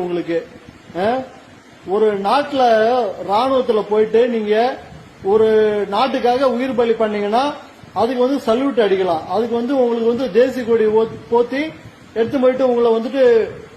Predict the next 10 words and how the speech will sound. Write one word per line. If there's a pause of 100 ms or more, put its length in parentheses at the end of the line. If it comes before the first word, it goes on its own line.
(160)
வீரர் (100)
அப்படின்னு
சொல்லி (100)
சொல்லலாம். (500)
கேவலம், (680)
ஒரு (160)
நடிகனை (220)
பார்க்க
போகணுன்றதுக்காக
போயிட்டு